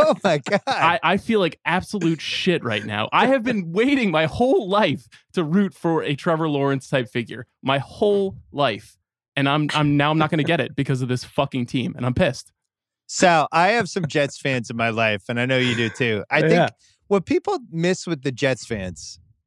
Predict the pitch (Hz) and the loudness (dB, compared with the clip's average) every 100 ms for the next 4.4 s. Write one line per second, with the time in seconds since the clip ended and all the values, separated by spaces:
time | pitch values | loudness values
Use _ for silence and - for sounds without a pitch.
0 | _ 170 160 170 151 170 214 180 170 147 | _ -4 0 0 0 0 0 0 2 2
1 | 139 139 135 110 143 123 - 120 117 117 | 2 0 -2 0 0 0 -2 -6 -4 -2
2 | 110 120 110 110 98 - 120 104 107 120 | -4 -6 -4 -4 -6 -6 -2 -2 0 2
3 | 117 117 92 143 131 139 120 - - 127 | 2 0 -2 -2 0 -2 -4 -8 -2 -2
4 | 104 127 113 95 | 0 -2 -2 -4